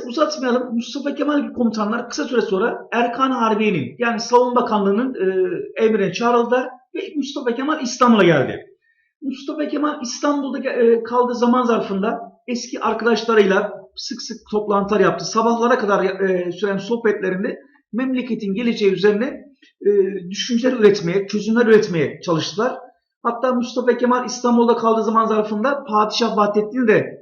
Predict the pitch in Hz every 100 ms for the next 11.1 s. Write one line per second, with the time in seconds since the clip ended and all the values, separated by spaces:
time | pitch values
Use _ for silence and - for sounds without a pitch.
0 | - 202 - 214 - 202 160 185 180 -
1 | 254 392 - - _ _ _ - 311 269
2 | 254 254 - 302 277 277 285 339 - 233
3 | 220 220 214 180 202 - 339 320 214 233
4 | 214 214 214 208 220 294 - - _ _
5 | _ _ 254 311 285 302 247 285 214 -
6 | 135 117 196 262 - 254 262 269 285 277
7 | 233 311 294 - 202 180 - - 269 226
8 | 254 277 220 233 233 233 226 226 180 180
9 | 190 196 - 277 254 233 226 233 208 208
10 | 220 190 214 220 220 196 190 170 180 202